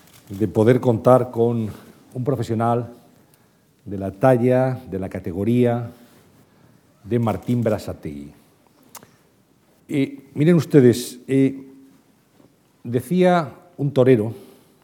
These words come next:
que fue algo más que un torero, Juan Belmonte, "Se torea como se es". Y yo creo que eso se puede aplicar a muchos órdenes de la vida. Se conduce como se es,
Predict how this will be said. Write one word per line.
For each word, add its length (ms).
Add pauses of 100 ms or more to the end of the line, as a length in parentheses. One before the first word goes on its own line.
(220)
que 60
fue 140
algo 140
más 160
que 60
un 80
torero, 280 (460)
Juan 240
Belmonte, 500 (1400)
"Se 220
torea 420 (100)
como 240
se 240
es". 320 (1200)
Y 60
yo 80
creo 120
que 60
eso 80
se 120
puede 160
aplicar 320
a 40
muchos 240
órdenes 300
de 60
la 80
vida. 340 (120)
Se 200
conduce 460
como 220
se 340
es, 280